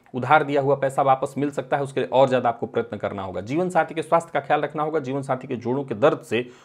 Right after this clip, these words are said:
उनको काफ़ी परेशानी होने वाली है। और एक और बात ध्यान रखिए, जल्दबाजी कहीं मत करिए। जल्दबाजी के चलते आपको हर जगह नुकसान होगा। वाहन चलाते समय भी बहुत सावधानी बरतिएगा।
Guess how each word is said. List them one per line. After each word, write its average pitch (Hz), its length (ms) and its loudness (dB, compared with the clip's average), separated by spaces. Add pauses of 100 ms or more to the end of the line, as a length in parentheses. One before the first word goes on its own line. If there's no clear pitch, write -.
(140)
उनको 160 360 4
काफ़ी 160 340 4
परेशानी 135 460 -2
होने 113 180 -4
वाली 101 180 -2
है। 110 40 -2
और 120 100 0
एक 131 120 0
और 170 120 8
बात 156 140 6
ध्यान 143 260 -2
रखिए, 147 200 -2
जल्दबाजी 139 460 2
कहीं 123 200 -4
मत 113 140 -6
करिए। 92 360 -8 (400)
जल्दबाजी 147 560 6
के 175 80 0
चलते 151 280 0
आपको 147 180 0
हर 135 120 2
जगह 127 220 -2
नुकसान 113 340 -4
होगा। 107 140 -2
वाहन 127 260 0
चलाते 139 300 -2
समय 143 200 -4
भी 135 100 -2
बहुत 131 260 2
सावधानी 117 400 0
बरतिएगा। 98 520 -8